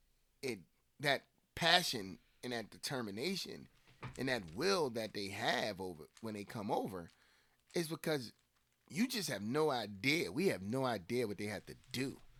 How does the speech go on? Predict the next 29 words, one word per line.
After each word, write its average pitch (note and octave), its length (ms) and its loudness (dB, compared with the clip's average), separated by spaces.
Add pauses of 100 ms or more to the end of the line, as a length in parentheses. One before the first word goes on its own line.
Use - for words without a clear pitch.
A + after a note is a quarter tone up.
(400)
to C3 140 -2
get A#2 260 -2
over C#3+ 300 2
here. F2+ 300 -10 (580)
Like, C3 280 2 (680)
and, F#3 240 6 (280)
and F#3 360 4
on F3 140 0
top F3 240 6
of C#3 80 4
that, D3 280 0 (420)
it G#3 120 4
ain't A3 240 2
just - 480 0
some F#3 380 2 (440)
Tom, G3 320 6
Dick, F#3 220 2
and C#3+ 100 -2
Harry F#3 360 2
that's A#2+ 200 -4
coming D#3 300 0
over. F3+ 420 0 (460)
Like, D3+ 300 4 (420)
these D#4+ 280 6
are A2+ 380 2 (680)
the C#3+ 60 -4
people G3+ 420 2
that D3 200 6
are A#2+ 280 0